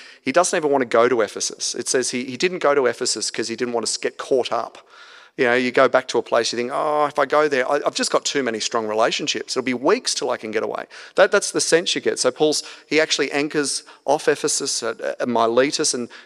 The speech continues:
and says to the elders, the leaders, "Hey, come, come out to me." Uh, he's, he's about to leave behind, um, this church so that he can go, go on to plant more churches. He's always got this ambition to go on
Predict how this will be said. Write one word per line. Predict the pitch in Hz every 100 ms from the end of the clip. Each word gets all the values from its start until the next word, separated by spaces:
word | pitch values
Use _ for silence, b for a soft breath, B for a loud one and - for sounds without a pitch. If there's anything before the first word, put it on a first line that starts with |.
| B
and | 113 117 113
says | - 120 117
to | -
the | 127 123 117
elders, | 127 135 123 107 -
the | -
leaders, | 120 110 -
"Hey, | 143
come, | - 170 165
come | - - 185
out | 160 -
to | -
me." | 120 120 - B B B -
Uh, | 151 165
he's, | 165 175
he's | 175 175
about | 165 220 254
to | 170
leave | 151 156 190 196
behind, | 147 131 131 123 - 120 185 - B B B -
um, | 123 123 120 123
this | 139 -
church | - 143 120 117 - - - -
so | - 156 160
that | 151
he | 147
can | 147 135
go, | 131 131 143 -
go | 131 127
on | 127 113 101
to | 113
plant | 123 113
more | 117 117
churches. | 113 107 107 110
He's | 123 117
always | - 160 170 147 123
got | - 120
this | 117 -
ambition | 135 120 120 139 - 113
to | -
go | 107 113
on | 139 143 127 107